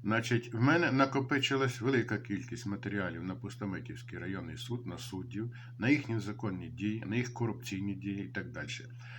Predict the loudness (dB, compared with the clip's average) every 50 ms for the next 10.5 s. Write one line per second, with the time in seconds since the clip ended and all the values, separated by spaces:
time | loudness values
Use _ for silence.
0 | -12 -12 -12 -10 -8 -8 -4 2 4 4 6 6 6 4 6 4 2 0 2 0
1 | 0 0 0 0 -2 -2 0 2 2 2 2 0 -2 -6 -4 -4 -2 -2 -2 -4
2 | -6 -10 -12 -12 -12 -12 -12 -12 -14 -14 -14 -14 -14 -14 -4 0 2 4 4 4
3 | 4 4 4 2 2 2 2 2 2 2 2 4 6 6 6 6 4 2 0 2
4 | 4 4 4 4 4 2 0 -2 0 0 -2 0 2 0 0 0 -2 -2 -2 -2
5 | 0 2 0 2 2 2 2 2 2 0 0 0 0 0 2 4 4 4 4 2
6 | 0 -4 -6 -4 -2 0 0 2 2 2 2 0 -2 -4 -4 -8 -12 -14 -14 -14
7 | -14 -14 -14 -14 -14 -14 -4 -2 -2 0 4 4 4 4 4 2 0 0 2 4
8 | 4 2 4 4 2 2 2 0 -2 -4 -6 -4 -2 -2 -2 -2 -2 -6 -4 -4
9 | 0 2 2 2 2 2 0 0 0 0 0 0 0 0 -2 0 2 4 4 4
10 | 2 -2 -2 0 4 4 4 4 4